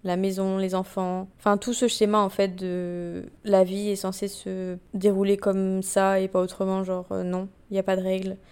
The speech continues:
C'est comme, euh, faut avoir un C D I, une stabilité, et cetera. Bah, pas forcément non plus. Donc après, euh, chacun est heureux à sa façon. Mais c'est ça, je trouve, la beauté de la vie.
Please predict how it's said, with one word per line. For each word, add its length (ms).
C'est 180
comme, 280
euh, 320
faut 160
avoir 240
un 100
C 160
D 80
I, 440
une 100
stabilité, 720
et 40
cetera. 580
Bah, 300
pas 160
forcément 420
non 120
plus. 240
Donc 180
après, 460
euh, 20
chacun 640
est 240
heureux 400
à 80
sa 140
façon. 360
Mais 100
c'est 140
ça, 340
je 140
trouve, 420
la 200
beauté 400
de 140
la 120
vie. 220